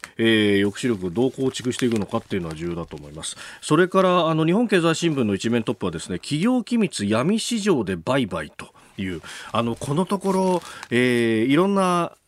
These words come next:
ウェブ会議システムを使って、えー、社内会議を行っているなんてことがありますけれども、まあ、そういったところでですね、情報がこう漏れると。特にあの、Zoomっていうね、えー、のを使って会議している方多いと思うんですけれども、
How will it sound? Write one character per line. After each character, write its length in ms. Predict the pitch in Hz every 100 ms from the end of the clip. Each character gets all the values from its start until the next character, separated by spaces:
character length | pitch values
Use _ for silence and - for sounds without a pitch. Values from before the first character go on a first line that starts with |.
| -
ウ 60 | 160
ェ 180 | 143
ブ 100 | 170
会 200 | 226 233
議 100 | 233
シ 160 | 214 240
ス 60 | 214
テ 60 |
ム 120 | 143
を 40 | 101
使 180 | - 117
っ 60 |
て、 600 | - 135 135 127 120 113
え 20 |
ー、 40 | 104
社 160 | 127
内 140 | 131 143
会 200 | 156 131
議 80 | 98
を 80 |
行 120 | 90 107
っ 80 | 101
て 140 | - 107
い 60 |
る 100 | 104
な 80 | 95
ん 60 | 80
て 80 |
こ 100 | 80
と 140 | 85 85
が 160 | 78 - - -
あ 100 | 120
り 60 |
ま 100 | 135
す 100 | 135
け 100 | -
れ 60 | 85
ど 80 | 85
も、 260 | 107 123 - - -
ま 180 | 135
あ、 60 | 123 -
そ 220 | - 151
う 40 | 165
い 40 |
っ 20 |
た 140 | 170 156
と 100 | 156
こ 80 | 151
ろ 80 |
で 120 | 104 87
で 60 |
す 140 | 76 95
ね、 120 | 87
情 160 | 107 113
報 240 | 123 113
が 180 | 110 104
こ 200 | - 104
う 20 |
漏 160 | 92 107
れ 100 | 202
る 80 | -
と。 140 | - - - -
特 180 | 151 143
に 80 | 107
あ 100 | 90
の、 140 | 87
Zoom 460 | 85 110 147 190 196
っ 40 |
て 280 | - - 180
い 60 | 170
う 100 | 165
ね、 220 | 175 151 -
え 460 | 107 104 101 98
ー、 20 | 92
の 100 | 90
を 60 |
使 180 | - 110
っ 60 | -
て 300 | - 104 95
会 200 | 117 95
議 60 |
し 80 | -
て 80 | 92
い 20 |
る 60 | 87
方 200 | 85 101
多 140 | 107
い 40 |
と 100 | 90
思 100 | 85
う 20 | 80
ん 40 |
で 80 | 71
す 80 | -
け 80 |
れ 60 | 78
ど 60 | 82
も、 220 | 85